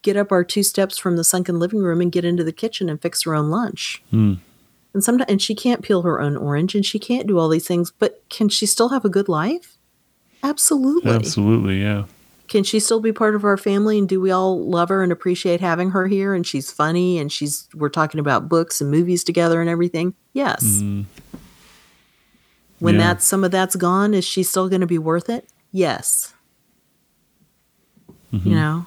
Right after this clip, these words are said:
Speaker 1: she's still valuable. We can't maybe see all that value all the time.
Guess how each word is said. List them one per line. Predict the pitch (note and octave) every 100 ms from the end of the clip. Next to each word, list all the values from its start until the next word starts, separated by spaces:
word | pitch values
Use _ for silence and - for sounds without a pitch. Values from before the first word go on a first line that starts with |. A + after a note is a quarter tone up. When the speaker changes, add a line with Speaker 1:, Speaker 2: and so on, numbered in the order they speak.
| -
Speaker 1:
she's | - F#3+
still | - F#3+
valuable. | F#3 F#3 G#3+ D#3+ - - D3+ _ _ _ _ _ -
We | F3 G3+
can't | - G#3 G3+
maybe | G3 F#3+
see | F3+ G3+
all | G3 D#3
that | -
value | - - D#2 -
all | -
the | -
time. | - - - - D3+